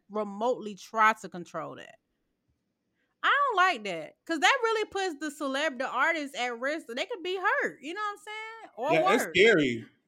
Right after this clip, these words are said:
Speaker 2: And you see, but, um, even Cardi B, I don't know if you seen hers. They was doing her like that, and they,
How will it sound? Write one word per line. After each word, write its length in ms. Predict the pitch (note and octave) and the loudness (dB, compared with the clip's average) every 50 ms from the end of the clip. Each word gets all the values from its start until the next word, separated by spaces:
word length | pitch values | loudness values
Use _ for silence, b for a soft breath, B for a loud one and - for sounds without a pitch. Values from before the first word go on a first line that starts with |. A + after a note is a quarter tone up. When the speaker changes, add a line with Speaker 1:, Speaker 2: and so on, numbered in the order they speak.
| _ _ - | _ _ 0
Speaker 2:
And 160 | D3+ E3 E3+ | 2 4 4
you 80 | G#3 | 2
see, 160 | - - G3 E3 | 2 2 2 4
but, 340 | D#3+ F#3 F3+ E3 D#3+ E3+ - | 4 4 4 4 2 2 4
um, 320 | D#3+ E3+ E3+ E3 D#3+ C#3 - | 6 8 8 6 6 2 0
even 240 | E3+ G#3+ A3+ A#3+ A#3 | 0 0 0 0 2
Cardi 300 | A#3 B3+ B3 A#3+ A#3+ A#3+ | 6 10 10 10 10 8
B, 180 | G#3+ C4 C4 | 8 8 8
I 60 | G#3+ G#3 | 10 10
don't 80 | A3+ A3+ | 8 8
know 80 | A3+ | 6
if 100 | G#3+ G#3 | 4 4
you 80 | G#3+ A3 | 2 0
seen 260 | G#3+ G#3+ G#3 G3+ G#3 | 0 0 0 2 6
hers. 240 | G#3+ G#3 G#3 A3 G3 | 8 8 8 8 8
They 120 | F3 F#3+ G3 | 6 6 6
was 140 | G#3 G3 | 6 4
doing 180 | D#3+ F#3+ F#3+ G3 | 2 2 2 4
her 100 | G#3+ A3 | 4 4
like 180 | G#3 F#3+ F3 E3 | 4 4 4 4
that, 120 | E3+ D#3+ | 4 4
and 100 | D3 D#3+ | 4 4
they, 100 | E3 E3+ | 4 2